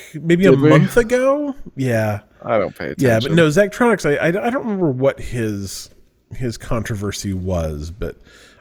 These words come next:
Speaker 1: I don't, I don't
Speaker 2: It's, it's not in his Wikipedia, so,
Speaker 1: Yeah.
Speaker 2: I mean
Speaker 1: Yeah. I, it, you know,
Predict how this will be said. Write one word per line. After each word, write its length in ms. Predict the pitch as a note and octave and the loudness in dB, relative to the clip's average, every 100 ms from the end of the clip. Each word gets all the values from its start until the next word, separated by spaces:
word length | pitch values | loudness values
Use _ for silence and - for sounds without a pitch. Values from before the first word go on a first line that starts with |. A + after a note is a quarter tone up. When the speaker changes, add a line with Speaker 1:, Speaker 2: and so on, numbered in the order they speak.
| _ | _
Speaker 1:
I 60 | C#3+ | -2
don't, 260 | E3+ E3+ _ _ | -2 -4 _ _
I 100 | C3+ | -6
don't 320 | D#3 E3+ D#3+ - - - - - _ | -4 -4 -6 -14 -16 -14 -18 -20 _
Speaker 2:
It's, 260 | D#3+ D#3+ E3 - | -2 0 -4 2
it's 220 | F3+ D#3 | 2 6
not 300 | F3 A#3+ A#3+ | 6 6 6
in 160 | B3 | 6
his 320 | A#3 A3 F3+ D#3 | 6 4 2 -2
Wikipedia, 760 | F3+ D3+ E3+ E3+ G#2+ F2+ F2+ | -4 -2 -6 -2 0 0 0
so, 380 | - A2+ A2+ A#2 | -2 -2 0 0
Speaker 1:
Yeah. 600 | A2 G2 F#2 F2+ F2+ F2+ | -2 -4 -4 -4 -6 -8
Speaker 2:
I 100 | G#2 | -10
mean 380 | G#2 A2 A2 A2 | -12 -10 -8 -6
Speaker 1:
Yeah. 380 | F2+ F2 E2+ E2+ - _ | -6 -4 -6 -8 -12 _
I, 80 | C#3 | -4
it, 400 | A#2 G#2 F#2 C3 | -4 -4 -6 -6
you 140 | A#2+ G#2+ | -6 -8
know, 180 | G2 | -8